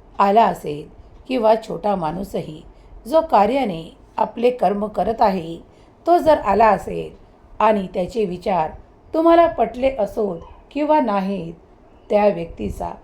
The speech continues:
अपमान करण्याची तुम्हाला आवश्यकता नाही, कारण देव सर्व पाहत आहेत. प्रिय स्वामी भक्तांनो,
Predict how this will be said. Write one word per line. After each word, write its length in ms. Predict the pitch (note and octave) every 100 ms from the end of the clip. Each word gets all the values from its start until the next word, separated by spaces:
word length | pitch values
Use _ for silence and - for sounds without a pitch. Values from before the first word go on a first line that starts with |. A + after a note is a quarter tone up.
| _ _ -
अपमान 480 | B3+ B3+ D#4+ F4+
करण्याची 720 | F4 C4 A3 B3 B3+ - F3+ F#3+ - - - -
तुम्हाला 320 | D4 D#4+ D#4+
आवश्यकता 800 | D#4 G#3 G3 A3+ - G#3+ - G3+
नाही, 440 | G#3 E3+ D3+ E3+ E3+ - - - - -
कारण 300 | - G#3 G3
देव 320 | G3 F3 G#3 B3
सर्व 380 | - A#3 G3+ F#3 - - -
पाहत 220 | A3+ A3 E4
आहेत. 320 | B3 G#3 E3+ E3 - - - - - - - - _ - - -
प्रिय 380 | D4+ E4 D#4 D#4
स्वामी 460 | D#4+ B3+ B3 C#4+ D4
भक्तांनो, 600 | A3 G#3+ B3 A3 E3